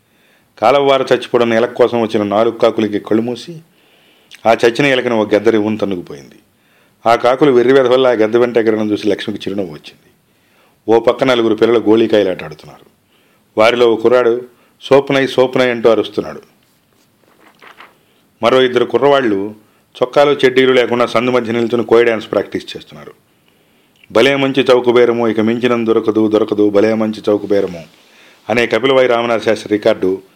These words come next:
ఎక్కడో ఏ నూతిలాంచి ఇంట్లోంచో బెక్కు బెక్కు వినిపిస్తోంది.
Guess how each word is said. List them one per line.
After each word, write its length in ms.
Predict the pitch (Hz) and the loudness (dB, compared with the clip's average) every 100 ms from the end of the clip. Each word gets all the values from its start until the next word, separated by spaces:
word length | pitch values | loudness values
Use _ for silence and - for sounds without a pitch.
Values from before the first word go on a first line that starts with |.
| _ _ _ 110 | _ _ _ -4
ఎక్కడో 340 | 107 135 131 | 0 2 2
ఏ 160 | 120 117 | 2 0
నూతిలాంచి 580 | 120 120 123 117 110 | -2 0 0 0 -4
ఇంట్లోంచో 480 | 107 107 117 110 107 | -6 -2 -2 0 -2
బెక్కు 320 | 98 98 - | 0 0 0
బెక్కు 260 | 101 92 101 | -2 -2 -4
వినిపిస్తోంది. 640 | 90 85 - - - _ | -4 -8 -16 -18 -20 _